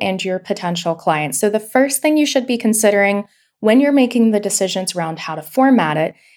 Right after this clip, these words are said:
is what would be a fun way for you to deliver the information and facilitate the transformation. The second thing you should consider is what is the best way for participants to get the most out of this offer? What format would be the most supportive for them?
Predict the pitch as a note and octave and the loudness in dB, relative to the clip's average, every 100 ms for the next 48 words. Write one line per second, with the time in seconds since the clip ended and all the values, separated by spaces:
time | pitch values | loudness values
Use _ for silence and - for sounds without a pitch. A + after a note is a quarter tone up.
0 | - A#3 G3 G3 B3 C4 C4 G3 - G3 | -2 -2 0 0 2 2 0 -2 0 0
1 | F#3 - F#3+ G#3 F#3 D#3 D#3+ F3 G3 F3+ | -2 -2 0 2 0 0 -2 -2 -2 -2
2 | F3 F#3 G#3 G3+ F3+ F3+ A3+ A#3+ A#3+ A3 | 0 -2 0 0 2 2 4 2 2 0
3 | A3 G3+ F#3+ - G3 - F3 E3+ E3 E3 | -2 -2 -4 -4 -6 -6 -4 -2 0 0
4 | F3 F3 F3+ F3 D#3+ E3 D#3 - D3+ D3 | -2 -2 -6 -6 -6 -4 -4 -6 -8 -8
5 | D3+ - - - _ _ _ _ A#3 - | -8 -8 -12 -18 _ _ _ _ -2 0
6 | - D4+ D4+ E4+ D4+ C#4 B3+ G#3+ G3 F3+ | 0 0 0 0 2 2 4 2 -2 -6
7 | F3 F3+ F3 E3 G3 B3 C#4 C4 - A#3+ | -6 -6 -4 -2 0 0 -2 -2 0 0
8 | D#4+ D#4+ E4 - A3+ C4 - G#3 G3+ A3+ | 0 -2 -4 0 -2 0 -2 2 2 2
9 | G#3+ G3+ F#3+ - F4+ E4 B3+ F#3 F3 - | 0 -4 -6 -4 -2 0 0 -2 -2 -4
10 | G#3 G3+ G#3 G#3 G3 F#3 F3+ G3 - - | -4 -4 -2 -4 -2 0 0 0 -6 -4
11 | E3 D#3+ D#3+ D#3 - - D#3+ - - - | -2 0 -2 -6 -4 -2 -4 -4 -6 -6
12 | _ _ _ A3 B3 D4 - - G3+ G3 | _ _ _ -2 0 0 -2 0 2 2
13 | F#3 - F#3 E3+ F3 F3 E3+ E3 D#3 - | 0 -2 -6 -6 -4 -2 -2 -2 -4 -6
14 | E3 E3 D#3 F3 F#3+ - D3+ C#3+ D2+ - | -6 -6 -2 -2 -4 -8 -10 -10 -14 -18